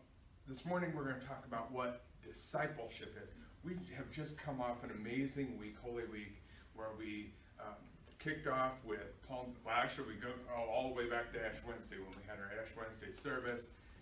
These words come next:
and through our Lenten studies into, uh, Palm Sunday, then our Good Friday service, which was an extremely wonderful service, a very solemn service, and then,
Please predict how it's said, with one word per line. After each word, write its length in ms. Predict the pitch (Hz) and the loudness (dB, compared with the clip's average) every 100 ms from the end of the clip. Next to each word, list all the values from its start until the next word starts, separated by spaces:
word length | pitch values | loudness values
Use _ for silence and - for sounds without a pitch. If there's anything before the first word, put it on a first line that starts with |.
| - - | -14 -10
and 100 | 107 98 - | -8 -8 -6
through 180 | 123 110 | -2 0
our 140 | 98 101 | 0 0
Lenten 260 | 117 120 | -4 -4
studies 760 | - - 147 131 123 120 117 - - 123 113 95 - - - | -8 -2 2 4 4 2 0 -2 -8 -8 -8 -10 -14 -16 -4
into, 580 | 135 123 120 127 107 104 98 98 - | 0 0 -2 -4 -2 -2 -4 -10 -12
uh, 240 | - - - - - - - - - - - - | -14 -14 -14 -14 -16 -16 -16 -16 -16 -16 -16 -2
Palm 200 | 139 123 | 0 2
Sunday, 500 | 120 143 131 123 120 120 - - - - - - - - - - - - - - - - - - | 0 2 2 2 -2 -4 -12 -16 -18 -18 -16 -16 -16 -16 -16 -18 -16 -16 -16 -18 -18 -18 -16 -6
then 100 | 117 | -4
our 80 | 107 | -2
Good 140 | 117 110 | -2 -2
Friday 360 | - 110 107 | 2 2 2
service, 420 | 104 104 92 92 - | -4 -8 -8 -8 -6
which 240 | 107 - - | -6 -6 -6
was 260 | 101 98 104 | -4 -4 -6
an 80 | 98 95 | -8 -8
extremely 560 | - - 117 110 107 92 - 107 110 | -10 -8 -6 -4 -6 -8 -10 -12 -2
wonderful 440 | 120 107 104 104 | 0 0 -4 -8
service, 360 | 92 98 95 - | -8 -8 -8 -8
a 40 | 104 | -6
very 160 | 101 | -6
solemn 460 | 98 - 101 104 101 | -6 -2 0 -2 -6
service, 440 | - 98 98 - | -6 -6 -6 -10
and 100 | 101 | -8
then, 160 | 101 | -8